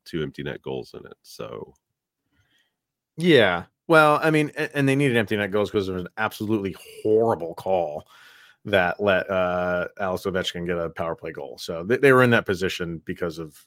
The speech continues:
Speaker 2: the refs. Thank you. So whatever. Um, all right, let's wrap this thing up. Uh, it, it should be entertaining, should be fun. You know, obviously two very good teams. So let's hope they, they play like that out on the ice.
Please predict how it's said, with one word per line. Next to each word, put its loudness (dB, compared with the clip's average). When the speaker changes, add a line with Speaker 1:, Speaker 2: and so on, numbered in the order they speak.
Speaker 2:
the -8
refs. -10
Thank -14
you. -18
So -16
whatever. -12
Um, 4
all 8
right, 2
let's 4
wrap 6
this 4
thing 4
up. 4
Uh, 6
it, 0
it 2
should 0
be 4
entertaining, 2
should 2
be 2
fun. 2
You 0
know, 2
obviously -2
two -4
very 2
good 0
teams. -2
So 2
let's -4
hope 0
they, 4
they 0
play -4
like -2
that -4
out -6
on -4
the -2
ice. -6